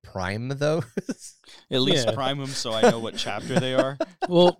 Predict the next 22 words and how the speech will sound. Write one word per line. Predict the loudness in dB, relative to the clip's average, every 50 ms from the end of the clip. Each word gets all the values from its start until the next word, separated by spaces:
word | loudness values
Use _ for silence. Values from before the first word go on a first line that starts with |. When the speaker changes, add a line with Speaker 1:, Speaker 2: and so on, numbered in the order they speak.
| -4 -6
Speaker 3:
I | -2 0
mean, | 2 4 4
it | 4
was | 2 2 0
kinda, | 0 0 0 2 0 -2
it | -2
kinda | -2 0 0 0
goes | 2 2 0 0
back | 2 2 0 0 0
to | -4 -8 -6
the | -6 -6 -6 -6 -4 -2
unsaid | -2 -2 0 0 0 0 0 0
rule | 0 -2 -4 -2 -2 0 -2 -2 -4 -8 _ -8
that | -6 -6 -6 -6 -6
Tom | -4 -2 -2 0 0
and | 0 -2
I | -2 -4
Speaker 1:
Yeah. |
Speaker 3:
had, | -6 -6 -8 -8 -8
where | -6 -4 -4 -4 -4 -4 -6 -8 -10 _ _ _ _ _ _ _ _ _ _ _ _ -4
if | -2 -2 -2 -2 -2
you, | 0 0 2 2 2 2 0 0 -2 -4 -6 -10